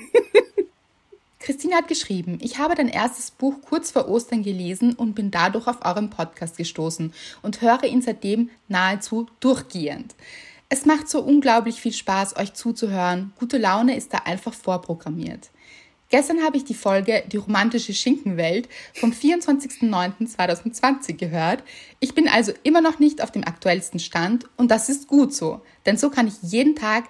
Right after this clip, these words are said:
eine oder mehrere neue Folgen hören und nicht nur jeden Donnerstag mit einem Zwinkersmiley.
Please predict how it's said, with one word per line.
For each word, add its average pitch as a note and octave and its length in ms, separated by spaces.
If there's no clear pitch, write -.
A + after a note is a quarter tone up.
eine C4+ 400
oder F3+ 180
mehrere G#3+ 460
neue F3+ 300
Folgen E3 480
hören F#3+ 420
und - 160
nicht C#4+ 240
nur D4+ 80
jeden A#3 300
Donnerstag - 640
mit C4 120
einem D4 220
Zwinkersmiley. - 760